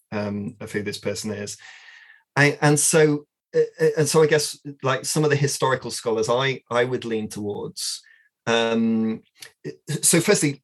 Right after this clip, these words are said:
a-, absolutely, Jesus is an apocalyptic preacher in many different ways, but I think he's really, really different to, so if you think about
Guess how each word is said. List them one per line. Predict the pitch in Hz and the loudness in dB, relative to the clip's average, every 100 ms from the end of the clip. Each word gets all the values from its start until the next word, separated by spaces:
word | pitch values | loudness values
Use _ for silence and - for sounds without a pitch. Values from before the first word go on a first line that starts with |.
| - | -2
a-, | 147 156 | 0 2
absolutely, | 165 - 151 135 | 0 0 -4 -4
Jesus | 120 139 - | -4 -4 -2
is | 156 165 | 0 0
an | 175 | -2
apocalyptic | - 110 - 101 - - | -4 -6 -6 -8 -8 -12
preacher | - 98 104 | -10 -10 -10
in | 107 107 | -8 -4
many | 107 104 | -4 -4
different | 107 - 107 | -4 -6 -4
ways, | 104 | -4
but | 104 - | -2 -2
I | 143 | 0
think | 143 135 | 0 -4
he's | 139 127 131 | -6 -8 -4
really, | 160 175 151 127 | 2 2 2 0
really | 120 147 131 110 | 0 2 2 0
different | 123 117 - 101 95 - | -4 -6 -6 -8 -8 -2
to, | 113 107 107 - - - | 0 2 0 -6 -20 -8
so | - | -2
if | 147 | 0
you | |
think | 156 185 | 2 0
about | 143 127 110 | 2 0 0